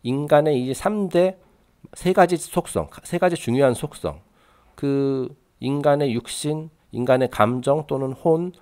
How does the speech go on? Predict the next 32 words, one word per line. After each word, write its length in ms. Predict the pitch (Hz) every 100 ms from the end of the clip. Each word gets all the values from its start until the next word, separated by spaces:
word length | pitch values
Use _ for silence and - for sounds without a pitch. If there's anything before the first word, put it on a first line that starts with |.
| _ _ _ _ _
뭐 400 | - 107 110 101
소울, 440 | - 160 170 185 - _ _ _ _ -
그리고 380 | 139 135 175 185
인간의 440 | 123 131 139 147
스피릿, 460 | - - - 76 -
영적인 480 | 113 123 151 143
측면, 400 | - 170 143 76 - _ _ _ -
이 160 | 156
세 220 | 170 208
가지를 380 | 208 196 185 180
간직하고 680 | - 117 120 - 165 175 170
있는 180 | 135 170
것이 260 | 123 -
아크예요. 720 | 101 - - 117 80 85 85 - _ - _ -
자, 100 | 120
그러니까 460 | 156 180 165 165
이것이야말로 680 | 147 135 143 160 147 127 143
진정한 640 | - 117 120 131 127 160
생명의 520 | 156 - 208 202 143 151
씨앗이라고 680 | - 208 208 208 170 127 147
볼 140 | 95
수가 220 | - 147
있는 220 | 104 104
거죠. 300 | 92 76 76 - -
그 80 | 98
아크라는 440 | 104 - 127 113
것 80 | 104
자체가. 500 | 78 - 82 - - - - - -
그 120 | 131
아크라는 440 | 104 104 151 143 139
것 80 |
자체가, 560 | 139 110 - 123 165 180